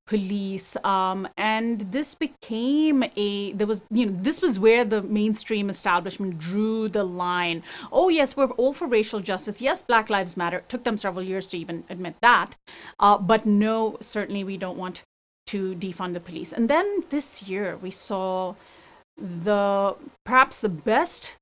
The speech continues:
example and the most horrifying example that we could imagine of how police don't equal safety when we saw the mass shooting in Uvalde, Texas, right? Did that change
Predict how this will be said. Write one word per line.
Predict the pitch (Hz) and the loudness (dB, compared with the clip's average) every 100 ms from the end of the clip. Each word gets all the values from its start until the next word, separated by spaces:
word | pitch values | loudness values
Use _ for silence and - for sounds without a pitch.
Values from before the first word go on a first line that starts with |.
| - | -6
example | 196 165 196 196 208 208 180 - 71 | -4 -2 0 0 0 -2 -4 -6 -8
and | 180 185 | -6 -6
the | 175 180 196 | -8 -12 -12
most | 220 196 190 - | -8 -6 -6 -8
horrifying | - 247 320 339 208 185 | -2 4 4 4 0 -2
example | 180 170 175 170 180 | -4 -6 -6 -6 -6
that | 175 | -8
we | 175 | -10
could | - 170 | -10 -8
imagine | 185 208 262 214 185 190 - - | -2 0 0 -2 -6 -10 -16 -14
of | - 185 | -10 -10
how | - 190 190 190 | 0 2 2 0
police | - 190 214 226 | -4 -4 -4 -4
don't | - 170 190 208 - | -6 -4 -2 -4 -8
equal | 196 170 - 190 202 - - _ | -14 -12 -8 -6 -6 -10 -20 _
safety | - - 285 285 - 202 180 | -8 0 0 0 -6 -8 -6
when | 196 | -6
we | 185 | -6
saw | - 185 | -6 -8
the | 190 | -6
mass | 185 180 | -6 -8
shooting | - 185 185 | -8 -8 -6
in | 185 | -6
Uvalde, | 185 175 165 170 170 170 | -8 -6 -6 -4 -8 -10
Texas, | - - 196 - - - - | -16 -16 -14 -14 -14 -10 -10
right? | 170 175 208 196 | -6 -8 -6 -4
Did | 240 294 | -2 -2
that | - 466 494 - _ _ _ | -2 -2 -4 -14 _ _ _
change | - - - 208 233 269 294 285 - | -2 0 0 0 0 2 0 -2 -8